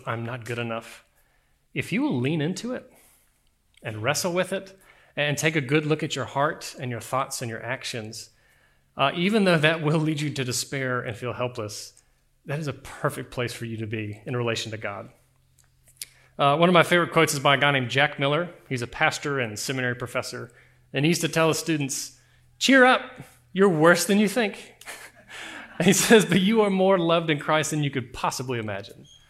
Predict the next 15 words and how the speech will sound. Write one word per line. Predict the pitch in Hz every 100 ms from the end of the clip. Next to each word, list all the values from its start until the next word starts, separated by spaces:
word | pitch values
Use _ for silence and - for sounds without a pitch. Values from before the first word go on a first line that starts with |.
| _ _ _ _ _ _ _ -
In | 160
other | 165 165
words, | 151 139
the | 160
bad | 170 185 180
news | 180 160
is | 139
so | - - 147
much | 151 147
worse | 131 131 - -
than | - 117
you | 113
think | 113 110
it | 101
is, | 104 107 -